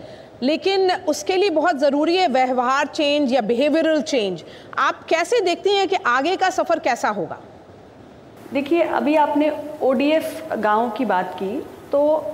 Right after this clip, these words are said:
Speaker 2: आगे की जब हम बात करें, तो मुझे लगता है कि अभी तक जो प्रयास हमने किए, उसे consolidate करने की ज़रूरत है, ज़रूरत है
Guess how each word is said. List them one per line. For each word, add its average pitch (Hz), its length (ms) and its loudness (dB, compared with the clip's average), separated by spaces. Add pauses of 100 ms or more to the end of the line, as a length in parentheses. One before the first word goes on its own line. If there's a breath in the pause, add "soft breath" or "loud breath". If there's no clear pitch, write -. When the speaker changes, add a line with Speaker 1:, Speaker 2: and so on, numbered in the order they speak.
Speaker 2:
आगे 240 300 2
की 359 140 0
जब 285 200 2
हम 285 160 2
बात 220 280 0
करें, 277 240 0
तो 339 60 0
मुझे 285 240 0
लगता 285 280 0
है 330 160 2
कि - 120 -2
अभी 240 280 0
तक 302 120 0
जो 311 200 0
प्रयास 254 400 0
हमने 262 240 0
किए, 269 240 0
उसे 339 220 -2
consolidate 233 640 0
करने 208 260 -2
की 233 120 0
ज़रूरत 196 420 2
है, 285 280 -2
ज़रूरत 208 460 2
है 330 200 -2